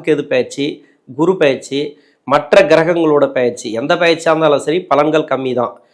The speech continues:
அதே மாதிரி இருக்கும்போது நல்ல ஒரு பலன்கள் அப்படின்னாக்கா, உங்க சுய ஜாதகத்துல இந்த தசை சப்போர்ட் பண்ணும். ரெண்டாம் இடத்துல சனி பகவான் இருக்கு. இப்ப ஏழரை சனி போயிட்டு இருக்கு. சனி தசையில கொஞ்சம் பார்த்து எதையுமே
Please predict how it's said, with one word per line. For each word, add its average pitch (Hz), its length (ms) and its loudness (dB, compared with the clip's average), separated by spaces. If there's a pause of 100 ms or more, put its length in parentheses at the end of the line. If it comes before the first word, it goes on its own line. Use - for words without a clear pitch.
(560)
அதே 180 240 6
மாதிரி 170 220 6
இருக்கும்போது 139 440 -2 (500)
நல்ல 202 160 6 (120)
ஒரு 190 180 6
பலன்கள் 170 380 4
அப்படின்னாக்கா, 151 420 0
உங்க 143 160 -2
சுய 170 180 2 (120)
ஜாதகத்துல 147 580 0
இந்த 139 120 -6 (120)
தசை 139 280 -2
சப்போர்ட் 147 380 -6
பண்ணும். 110 240 -10 (160)
ரெண்டாம் 139 300 0
இடத்துல 185 260 0 (240)
சனி 143 240 -2
பகவான் 151 240 2
இருக்கு. 123 260 -6 (120)
இப்ப - 100 -16 (120)
ஏழரை 151 200 0
சனி 147 140 -2 (100)
போயிட்டு 123 200 -8
இருக்கு. 156 220 -8
சனி 135 240 -4
தசையில 151 320 -4
கொஞ்சம் 123 280 -8
பார்த்து 143 260 0 (120)
எதையுமே 135 280 -2